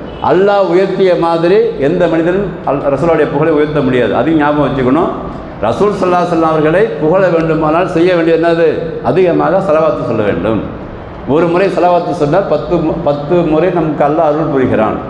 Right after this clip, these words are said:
அவ்வளவுதான். இதுக்கு மேல beyond இந்த, இந்த எல்லையை விட்டுட்டு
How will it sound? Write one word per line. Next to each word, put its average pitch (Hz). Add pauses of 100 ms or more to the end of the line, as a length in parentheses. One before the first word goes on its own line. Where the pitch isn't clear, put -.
(100)
அவ்வளவுதான். 120 (440)
இதுக்கு 170
மேல 196
beyond 180
இந்த, 185
இந்த 175
எல்லையை 185
விட்டுட்டு 160